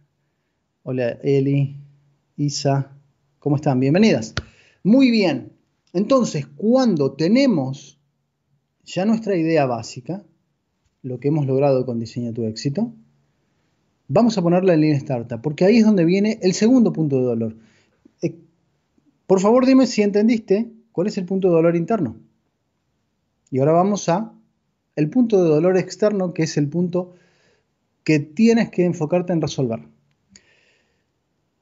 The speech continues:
¿Por qué? Yo tengo una idea, que puede ser un posible negocio,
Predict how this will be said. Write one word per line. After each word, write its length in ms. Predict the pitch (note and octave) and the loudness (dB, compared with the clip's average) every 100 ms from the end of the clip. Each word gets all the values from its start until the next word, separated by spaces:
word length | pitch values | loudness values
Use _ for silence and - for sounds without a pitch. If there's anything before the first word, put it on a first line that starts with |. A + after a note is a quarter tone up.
| _ - | _ -2
¿Por 200 | A3+ A3+ | -2 0
qué? 180 | B2+ - _ _ _ | -6 -10 _ _ _
Yo 220 | - A3+ | -8 -2
tengo 520 | C4+ C4 B3+ A#3 - _ _ - | 2 2 2 -2 -8 _ _ 0
una 180 | C4+ | 2
idea, 440 | G#3 D3 A2+ A2 _ _ _ _ _ _ _ _ - | 4 2 -2 -6 _ _ _ _ _ _ _ _ -10
que 100 | C#3 | -4
puede 240 | C#3+ D#3+ | 0 0
ser 160 | - F3 | 0 -4
un 80 | A3 | -4
posible 380 | - C#3 B2+ | -6 -6 -2
negocio, 460 | E3+ B3 A3+ G3 | 0 0 0 -6